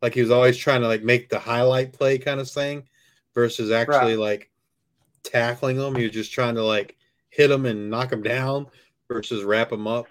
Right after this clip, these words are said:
Speaker 2: <laughs>
Speaker 1: Um, but I'm sure, like, you know, Alabama, like, if he continues to do that, Alabama, he's not gonna be on the field very long, right? So I'm sure, I'm sure they've instilled, instilled upon him, like, "Hey, dude, you gotta tackle. Like, you just can't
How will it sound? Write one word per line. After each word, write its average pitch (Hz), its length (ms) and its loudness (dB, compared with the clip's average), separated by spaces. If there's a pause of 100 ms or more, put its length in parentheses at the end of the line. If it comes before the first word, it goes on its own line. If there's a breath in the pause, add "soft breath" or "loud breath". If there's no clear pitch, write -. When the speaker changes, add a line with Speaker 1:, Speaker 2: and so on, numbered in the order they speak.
Speaker 2:
<laughs> 147 120 -8
Speaker 1:
Um, 104 440 -8 (580)
but 117 100 0
I'm 113 100 0
sure, 117 340 4
like, 110 200 0
you 113 80 -4
know, 104 120 -2
Alabama, 107 540 -2
like, 104 300 -6 (680)
if 120 140 -10
he 131 80 -6
continues 135 460 2
to 110 60 -10
do 117 100 6
that, 123 160 6
Alabama, 110 480 -2
he's 113 120 -2
not 113 160 -4
gonna 110 120 -6
be 110 80 -4
on 104 80 -6
the - 60 -20
field 110 260 -6
very 98 180 -6
long, 98 240 -10
right? 98 300 -10
So 113 120 -10
I'm 104 100 -10
sure, 113 460 -4 (600)
I'm 113 100 -4
sure 120 280 2
they've 113 200 4
instilled, 110 680 -4 (100)
instilled 120 460 2
upon 110 380 -4
him, 110 180 -4
like, 101 300 -6 (220)
"Hey, 117 100 -4
dude, 104 200 -6
you 107 80 -12
gotta 110 160 0
tackle. 110 460 -10
Like, 104 220 -14
you 117 80 -20
just - 160 -20
can't 110 260 -8